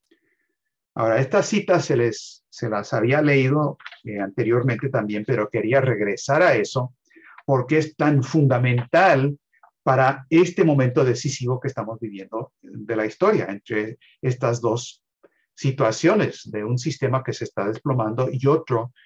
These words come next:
que se está creando con principios diferentes. En otro momento, sobre la cuestión de, de, del papel apropiado del Estado en la economía, LaRouche dijo,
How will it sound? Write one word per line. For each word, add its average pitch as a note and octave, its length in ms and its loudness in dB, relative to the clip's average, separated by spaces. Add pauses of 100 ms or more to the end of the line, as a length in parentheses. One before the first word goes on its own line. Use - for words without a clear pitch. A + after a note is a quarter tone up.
(260)
que B2 140 0
se C3 120 -2
está B2 300 -2
creando A2+ 580 0 (340)
con A#2+ 340 0
principios B2 640 -2
diferentes. - 800 -10 (1040)
En C#3 160 4
otro G3 240 2
momento, G#2+ 440 -2
sobre A#2+ 280 0
la B2 160 0
cuestión D#3 460 0
de, A2+ 340 0
de, G#2 340 -4
del A#2 300 -2
papel C#3 640 2 (500)
apropiado B2+ 680 2
del A2+ 160 2
Estado F#2 560 -6 (460)
en C3+ 120 2
la A2+ 120 0
economía, G2 500 -6
LaRouche B2 400 2
dijo, B2+ 480 -2